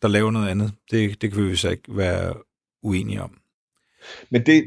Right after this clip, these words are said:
Speaker 2: det, som så kan være slagsiden med et band som dem her, som Noah, det er jo, at man kan høre, altså, mange, mange ikke, det er sådan en anden ting, men,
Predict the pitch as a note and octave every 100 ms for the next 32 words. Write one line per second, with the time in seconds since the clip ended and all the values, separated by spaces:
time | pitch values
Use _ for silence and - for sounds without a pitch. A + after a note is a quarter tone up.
0 | - D3 C#3+ D3 B2 B2 A#2+ A#2 G#2+ G2+
1 | A2 A#2+ A#2 C3 A#2+ G#2 G#2+ G#2 G2+ G#2
2 | F#2+ A2 A2 G2+ - - G2+ G2+ G2+ G#2
3 | G#2+ G#2 A2+ A2 G#2+ A2 A2 - G#2 -
4 | A2+ G2+ A#2+ G#2+ A2+ B2+ C#3+ B2+ - _
5 | _ _ _ _ _ _ _ _ - A2+
6 | A#2 - _ _ - B2+ C3+ D#3 C#3 C#3
7 | D#3+ B2 C3 B2+ C3+ G#2 C#3 B2 B2 B2
8 | B2+ G#2+ A#2